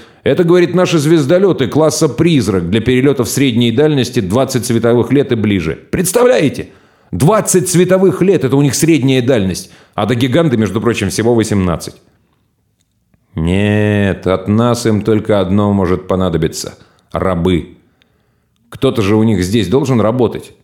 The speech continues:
кто-то же эту ихнюю благодать обеспечивает. Вот Корней мне все твердит: «Учись, присматривайся, читай.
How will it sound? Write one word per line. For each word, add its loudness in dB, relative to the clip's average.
кто-то -2
же 0
эту -2
ихнюю 0
благодать 0
обеспечивает. -2
Вот 0
Корней 2
мне 2
все 0
твердит: -2
«Учись, 0
присматривайся, 0
читай. 0